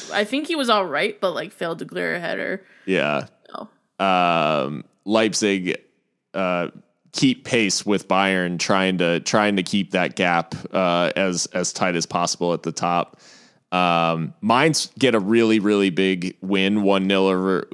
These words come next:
Speaker 2: uh, Union, who were down to ten. Um, but Mainz, uh, clawing at, at trying to survive, um, this season and,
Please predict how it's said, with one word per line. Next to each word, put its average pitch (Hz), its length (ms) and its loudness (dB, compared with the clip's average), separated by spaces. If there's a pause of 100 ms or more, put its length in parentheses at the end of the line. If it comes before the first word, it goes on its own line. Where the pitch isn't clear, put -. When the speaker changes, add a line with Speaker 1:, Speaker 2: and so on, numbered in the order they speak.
(180)
Speaker 2:
uh, 87 320 0
Union, 95 480 0
who 104 120 0
were 98 120 2
down 90 260 0
to 82 80 -4
ten. 92 480 -2 (540)
Um, 80 640 0 (180)
but 90 220 0
Mainz, 92 500 0
uh, 82 440 2 (1300)
clawing 104 840 2 (100)
at, 90 480 0
at 92 400 2 (560)
trying 101 460 2
to 90 80 0
survive, 87 880 0
um, 82 460 -2
this 82 200 -2
season 87 460 -2
and, 85 240 -4